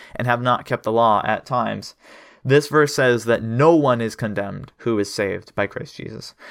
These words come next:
Verse four mentions the righteous requirements of the law. It says, "In order that the righteous re-, requirements of the law might be fully met in us, who do not live according to the sinful nature, but according to the Spirit."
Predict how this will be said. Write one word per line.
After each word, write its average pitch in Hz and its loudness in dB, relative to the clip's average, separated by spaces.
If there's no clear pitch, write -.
Verse 143 2
four 151 2
mentions 123 -6
the 113 0
righteous 123 -2
requirements 113 -2
of 113 -2
the 107 -10
law. 107 -4
It 135 -10
says, 135 2
"In 139 2
order 185 4
that 175 2
the 143 -2
righteous 147 0
re-, - -14
requirements 123 -2
of 131 -2
the 139 0
law 110 2
might 117 -2
be 113 -6
fully 139 -4
met 117 -4
in 113 -6
us, 107 -10
who 135 0
do 123 0
not 123 -2
live 110 0
according 113 -2
to 107 -6
the 113 -2
sinful 110 -6
nature, 104 -8
but - -8
according 110 -2
to 110 -6
the - -8
Spirit." - -6